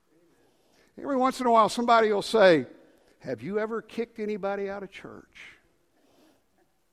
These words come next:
Did they do something and you kicked them out of church?" And my response is always this: if somebody's done something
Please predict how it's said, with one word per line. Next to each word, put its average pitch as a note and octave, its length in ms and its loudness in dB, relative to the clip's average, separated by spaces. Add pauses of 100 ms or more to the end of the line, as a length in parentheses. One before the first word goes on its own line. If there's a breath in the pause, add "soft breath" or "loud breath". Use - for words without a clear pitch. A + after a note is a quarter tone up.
(480)
Did D#3 120 4
they C4+ 120 8
do A3+ 280 4
something B3 440 4
and F#3+ 140 0
you A#3 100 -2
kicked A3 300 2
them A3+ 160 4
out G#3 160 2
of F#3+ 60 -2
church?" - 680 -10 (1300)
And F3 220 0
my G3 140 8
response B3 680 4
is G3+ 160 -2
always B3 680 6
this: A#3 340 6
if F#3 100 2
somebody's B3+ 560 4
done B3 320 2
something G3 480 0